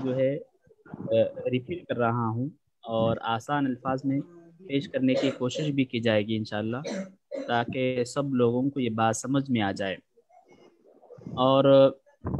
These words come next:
मुनकिर नकीर के बारे में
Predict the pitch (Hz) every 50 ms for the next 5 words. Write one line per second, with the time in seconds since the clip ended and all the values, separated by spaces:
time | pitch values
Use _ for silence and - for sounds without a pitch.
0 | - - - - - - _ _ _ - - - - _ - 127 131 135 139 139
1 | - - - - - 165 156 139 127 123 123 - - 156 165 160 160 160 156 135
2 | 131 127 127 135 139 151 151 151